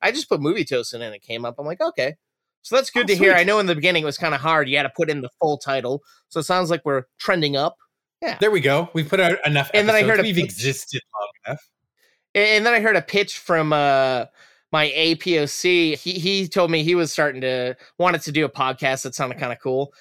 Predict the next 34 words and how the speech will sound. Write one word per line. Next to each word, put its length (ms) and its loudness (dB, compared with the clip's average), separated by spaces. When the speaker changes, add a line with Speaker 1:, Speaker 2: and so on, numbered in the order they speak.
Speaker 1:
He's 180 -2
gonna 160 2
get 160 2
his 180 0
friends 320 0
who 60 -2
have 80 -4
never 260 0
watched 200 -2
Shark 280 -2
Tank, 300 -6
and 80 -4
he's 180 -6
gonna 160 -2
make 160 0
'em 100 -2
watch 280 0
all 200 -2
the 100 -8
Shark 280 -4
Tank 260 -6
episodes 680 -6
as 180 -2
they 160 -6
drink. 380 -8
And 60 -12
I'm 60 -8
like, 200 -6
"Yeah, 240 -6
I, 160 0
I'd 160 0
listen 260 0
to 100 0
that." 300 0